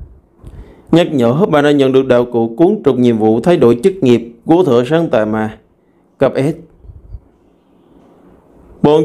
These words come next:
chúng vì muốn dùng công năng rô điểm này đã dụ cái đám pháo hồi vào bẫy. Cuối cùng,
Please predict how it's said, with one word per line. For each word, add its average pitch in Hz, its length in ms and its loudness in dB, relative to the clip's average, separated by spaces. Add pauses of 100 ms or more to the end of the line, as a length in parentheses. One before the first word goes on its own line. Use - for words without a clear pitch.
chúng 208 220 2
vì 147 160 4
muốn 165 260 2
dùng 131 260 0
công 127 220 -2
năng 127 260 -2
rô 175 160 2
điểm 151 320 2
này 120 120 2
đã 123 80 2
dụ 113 240 2
cái 135 160 -2
đám 156 460 0 (280)
pháo 156 240 0
hồi 123 280 0
vào 110 160 0
bẫy. 104 300 -4 (440)
Cuối 196 240 2
cùng, 104 240 -6